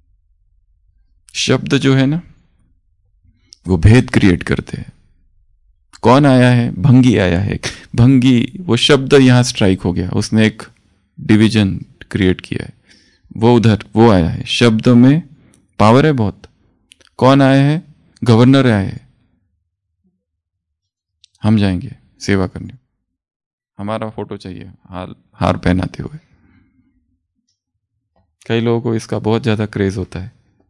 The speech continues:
सारे वीआईपीएस के साथ फोटो। हमारा फोटो होना चाहिए, गिफ्ट देते हुए, राखी पहनाते हुए, बैच देते हुए, और क्या,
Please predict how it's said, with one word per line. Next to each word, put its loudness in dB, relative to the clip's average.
सारे 0
वीआईपीएस 0
के -6
साथ -6
फोटो। 0
हमारा -2
फोटो -4
होना -6
चाहिए, -20
गिफ्ट -2
देते -2
हुए, -2
राखी -4
पहनाते -4
हुए, -6
बैच -2
देते -8
हुए, -8
और -6
क्या, -6